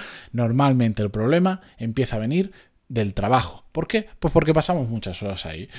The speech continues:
porque convivimos al final con una serie de personas, compañeros, jefes, eh, clientes, quien sea, que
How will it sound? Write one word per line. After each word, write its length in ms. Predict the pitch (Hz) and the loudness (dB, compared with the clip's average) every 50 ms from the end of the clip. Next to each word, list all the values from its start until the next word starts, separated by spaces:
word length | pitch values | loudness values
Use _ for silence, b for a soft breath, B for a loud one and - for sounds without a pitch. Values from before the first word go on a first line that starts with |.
| B B B | B B B
porque 220 | - 107 110 107 - | -10 -8 -8 -8 -2
convivimos 800 | - 135 127 113 113 113 113 110 110 135 151 156 151 135 - | 4 4 4 6 4 2 2 4 4 4 4 4 2 -2 -4
al 100 | 139 131 | -6 -6
final 340 | - 143 143 151 165 170 143 | -6 -6 -4 -2 -2 -2 -2
con 180 | - 101 98 113 | -4 -4 -2 -2
una 200 | 123 131 131 - | -2 -2 -2 -2
serie 340 | - - 123 117 117 117 | -2 -2 -2 -2 -2 -2
de 100 | 113 117 | -2 -2
personas, 600 | 117 123 113 110 101 - 170 170 170 175 180 175 | -2 -2 -2 -2 -2 -4 -4 -4 -2 -4 -6 -6
compañeros, 600 | - - 101 92 - 90 98 113 131 131 123 120 | -6 -8 -10 -8 -8 -8 -8 -6 -6 -6 -8 -8
jefes, 580 | - - 131 127 - - 135 131 131 123 - - B B B B B B | -10 -10 -10 -10 -8 -6 -4 -4 -4 -4 -6 -10 B B B B B B
eh, 280 | - 117 113 113 110 110 | -10 -8 -6 -6 -8 -8
clientes, 540 | - 120 117 120 123 127 123 117 120 107 - | -6 -2 0 0 2 0 0 -2 -4 -8 -8
quien 240 | - - 104 101 101 | -8 -6 -6 -4 -4
sea, 460 | - - 170 185 202 220 339 - _ _ _ _ _ _ _ _ _ _ _ _ _ _ _ _ _ _ _ _ _ _ - | -2 0 2 2 2 0 -2 -6 _ _ _ _ _ _ _ _ _ _ _ _ _ _ _ _ _ _ _ _ _ _ 0
que 340 | - 165 170 180 180 - | 2 4 4 4 2 -2